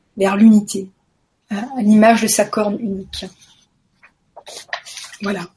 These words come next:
Et là, nous allons tout doucement basculer dans, dans l'époque moderne avec cette magnifique image. Alors, euh, voilà. Alors, que se passe-t-il à l'époque moderne ? Ben, avec, euh, l'avènement,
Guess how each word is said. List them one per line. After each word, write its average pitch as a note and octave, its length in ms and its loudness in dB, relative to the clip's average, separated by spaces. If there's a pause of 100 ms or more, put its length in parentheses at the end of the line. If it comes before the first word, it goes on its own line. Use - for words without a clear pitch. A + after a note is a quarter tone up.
(920)
Et G#3+ 80 0
là, B3 160 8
nous A#3 180 8
allons A3 220 4
tout G#3+ 160 -6
doucement A#3 580 0
basculer A3 540 -2
dans, G3 380 -4
dans G3+ 180 -2
l'époque A3+ 420 0
moderne G#3 800 2
avec G#3+ 160 -6
cette - 220 -6
magnifique A3+ 560 2
image. G3+ 460 -4 (1300)
Alors, G3+ 420 2
euh, F#3+ 500 -2 (300)
voilà. G3+ 360 0 (1400)
Alors, A3+ 180 2
que - 80 4
se - 100 2
passe-t-il C4+ 400 4
à C4 40 6
l'époque B3 360 4
moderne ? G3+ 440 2
Ben, G3+ 100 0
avec, A#3+ 380 0
euh, G3+ 440 0
l'avènement, A#3 680 4